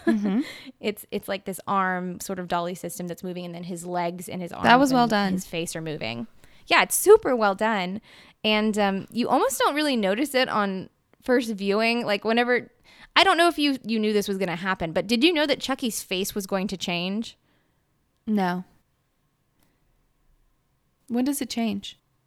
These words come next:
Speaker 1: It changes, like, three times. So, like, I thought, <laughs> I was like, "Maybe, maybe people do notice it and maybe I'm just stupid." But basically, the first Chucky that you see in the movie is a very different Chucky than you see at the end.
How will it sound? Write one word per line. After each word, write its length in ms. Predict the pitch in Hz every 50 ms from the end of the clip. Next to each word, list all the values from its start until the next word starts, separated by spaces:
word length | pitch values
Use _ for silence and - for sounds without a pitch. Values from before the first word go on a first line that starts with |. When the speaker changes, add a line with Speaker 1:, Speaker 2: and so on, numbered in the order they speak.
| _ _ _ _ _ _ _ _ _ _ _ _ _ _ _ _ _ _ -
Speaker 1:
It 120 | - 247 247
changes, 520 | - 285 294 330 359 381 370 330 277 - _ _ _ _ -
like, 160 | 226 214 -
three 260 | - - 247 262 247
times. 640 | 240 - 233 214 220 247 226 - - 101 - - - -
So, 200 | - - - 262
like, 220 | 254 254 254 247 -
I 100 | 262 269
thought, 280 | - - 339 349 - 381 370 320 - - 277 - - -
<laughs> 160 | - - 285 -
I 120 | 247 269
was 140 | 302 311 285
like, 120 | 302 302
"Maybe, 380 | 269 294 330 381 427 403 381 311
maybe 260 | 226 269 311 320 339
people 340 | - 339 349 - 302 269 254
do 200 | 208 190 196 196
notice 320 | 202 196 196 196 208 -
it 160 | 208 202 190
and 100 | 196 190
maybe 200 | 190 190 185 185
I'm 240 | - 170 175 - 185
just 220 | 180 190 190 - -
stupid." 580 | - - 196 180 185 - 190 185 185 190 - - - - - - - -
But 280 | - 220 214 202 190 - _ _ - 202 - - _ - _ _ _ _ _ _ _ -
basically, 400 | - 262 285 285 - 294 - 285
the 80 | 220 240
first 320 | - - 320 359 370 - -
Chucky 260 | - 311 294 - 285
that 80 | 233 247
you 120 | 208 220 233
see 480 | 220 - 247 247 240 240 247 269 285 - -
in 140 | - 233 233
the 60 | 220
movie 300 | 214 214 226 233 262 -
is 100 | 214 208
a 60 | 233
very 320 | 190 175 233 285 320 370 349
different 300 | 294 339 - 294 - -
Chucky 280 | - 233 - - 277
than 140 | 233 240 214
you 80 | 208 220
see 240 | 220 - 247 233
at 80 | 214 196
the 160 | 208 196 -
end. 380 | 175 202 190 185 175 180 214